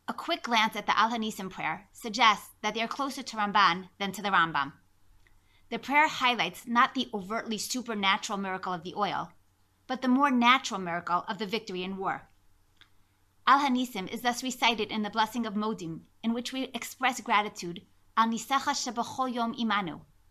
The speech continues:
Erev Vavoker V'Tzaharaim, where we express thanks for the everyday miracles which are with us every evening and every morning. Apparently,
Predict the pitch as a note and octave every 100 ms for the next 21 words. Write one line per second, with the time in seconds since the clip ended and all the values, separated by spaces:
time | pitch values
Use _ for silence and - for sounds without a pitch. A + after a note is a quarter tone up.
0 | - A3 B3 B3 A3 G3 G3+ G3 F#3 G3
1 | _ - G3+ G3+ G3 F3+ D#3+ D3 - _
2 | _ _ _ - A#3+ A#3 A#3 - - C4+
3 | - B3+ A3 G3+ - A#3+ A3 - C4 C4
4 | A3 A#3+ A#3 A3+ G#3 D#3+ D#3+ - _ _
5 | - A#3+ A#3+ A3 B3+ E3+ E3 - _ _
6 | _ - A3+ B3+ B3 A#3+ A#3 C4 C#4+ C4+
7 | - A#3 - G3+ A3+ G#3 G3 D3 - _
8 | _ _ _ _ - _ _ _ _ _
9 | - A#3 C4 C4 A#3 F#3 F3 -